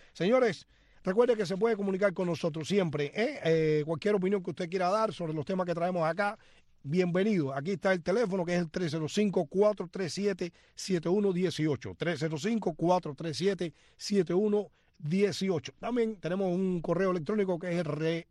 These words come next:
radio revoltillo arroba gmail punto com. Radio Revoltillo arroba gmail punto com. Y comenzamos.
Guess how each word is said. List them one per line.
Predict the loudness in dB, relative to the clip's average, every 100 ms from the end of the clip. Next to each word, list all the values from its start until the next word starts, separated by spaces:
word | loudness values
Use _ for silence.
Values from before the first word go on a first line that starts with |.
| -6
radio | -2 -2 0 0 2 2 0
revoltillo | 0 -2 -2 -2 0 2 2
arroba | 2 0 0 -4 -20 -8
gmail | -2 -2 -2 _ _ _ _ -4 2 2 2
punto | 0 0 0
com. | -4 -6 -4
Radio | 0 2 2
Revoltillo | -2 -2 0 0
arroba | 0 0 -2 -4
gmail | -4 -2 0 -2
punto | -2 -2 0 -4
com. | -6 -12 _ _ _ _ -8
Y | -2
comenzamos. | 0 0 2 0 0 -12